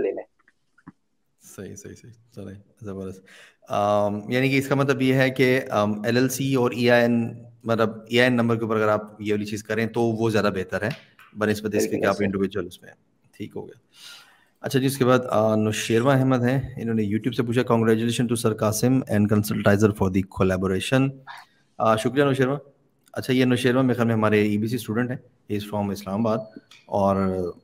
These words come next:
Speaker 2: ये इस वक्त डॉलर्स और पाउंड छाप रहे हैं माशाल्लाह से। And he is
Speaker 1: माशाल्लाह।
Speaker 2: planning to leave, uh, he is planning to leave his job।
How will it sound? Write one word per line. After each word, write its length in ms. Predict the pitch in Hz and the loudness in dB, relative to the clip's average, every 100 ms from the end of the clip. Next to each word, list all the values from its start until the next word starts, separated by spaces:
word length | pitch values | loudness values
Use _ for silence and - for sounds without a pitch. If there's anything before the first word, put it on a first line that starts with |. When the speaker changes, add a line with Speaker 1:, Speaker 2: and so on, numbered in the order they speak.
| _ | _
Speaker 2:
ये 160 | 110 101 | -2 -2
इस 140 | 92 | -2
वक्त 160 | 101 101 | -6 -2
डॉलर्स 320 | 98 98 95 | 0 0 -2
और 100 | 95 | -4
पाउंड 220 | 95 98 95 | -4 -4 -2
छाप 220 | 92 90 | -4 -4
रहे 120 | 107 | -4
हैं 280 | 117 107 123 - | -6 -6 -14 -10
माशाल्लाह 320 | 101 98 95 | -6 -2 -4
से। 120 | 95 | -4
And 1120 | 104 _ _ _ _ _ _ _ _ - 98 98 | -12 _ _ _ _ _ _ _ _ -12 -6 -2
he 60 | |
is 60 | 104 | -2
Speaker 1:
माशाल्लाह। 320 | 104 95 95 | 0 0 0
Speaker 2:
planning 140 | 95 | 0
to 100 | 95 | 0
leave, 320 | 98 98 104 101 | 0 0 -6 -4
uh, 120 | 101 | -2
he 80 | 98 | -4
is 160 | - | -2
planning 320 | 98 98 98 | -2 -2 -2
to 100 | 95 | -4
leave 300 | 95 95 95 | -2 -2 -4
his 240 | 92 90 92 | -12 -8 -4
job। 280 | 92 104 | 0 -2